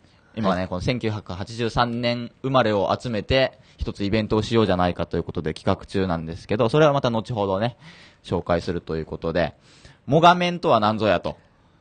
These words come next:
Speaker 2: はい。
Speaker 1: モガメンとは、はい。
Speaker 2: は、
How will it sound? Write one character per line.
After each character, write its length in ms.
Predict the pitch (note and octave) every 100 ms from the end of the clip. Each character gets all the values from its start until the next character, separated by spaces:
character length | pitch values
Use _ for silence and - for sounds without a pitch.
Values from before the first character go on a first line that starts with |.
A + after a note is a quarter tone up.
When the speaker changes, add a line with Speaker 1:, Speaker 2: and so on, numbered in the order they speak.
| _ _
Speaker 2:
は 180 | - A#2
い。 20 |
Speaker 1:
モ 60 |
ガ 120 | C3+ D3
メ 120 | D#3+
ン 100 | D3
と 140 | C#3
は、 240 | G#2 D#2 - _ - _ _ _ -
は 140 | A2+
い。 120 | - - _ _ _ _
Speaker 2:
は、 280 | F2+ G2 -